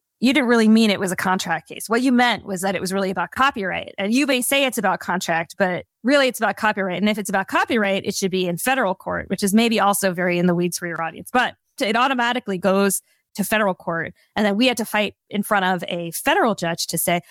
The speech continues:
"Actually, there is a cause of action here. It's contract, and state courts are the right place to do it." And Vizio argued, "No, it belongs in federal court 'cause it's only copyright. And by the way, we also want to dismiss it because if it's copyright, then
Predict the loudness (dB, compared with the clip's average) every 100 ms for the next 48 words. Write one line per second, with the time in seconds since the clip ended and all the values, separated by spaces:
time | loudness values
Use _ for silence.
0 | -8 -6 -4 -2 0 -2 -2 0 2 0
1 | -2 -2 0 -4 -4 -8 -6 -8 -2 0
2 | 0 -2 -6 -6 -2 2 0 0 -4 -2
3 | 0 2 0 -2 -4 -4 -4 0 2 2
4 | 0 -6 _ -14 -4 0 0 -2 -2 0
5 | 2 0 0 -2 -4 -2 0 0 -2 -4
6 | -8 -10 -10 -2 0 2 2 -2 -2 -2
7 | -2 -2 -2 -2 2 2 2 0 -4 -2
8 | -6 -6 -8 -6 -4 -2 0 0 0 0
9 | 2 0 -2 -6 _ 2 2 4 0 0
10 | 0 0 0 0 0 0 -2 2 0 0
11 | -6 -6 -6 -8 0 0 2 0 0 -2
12 | -6 _ _ 0 2 2 0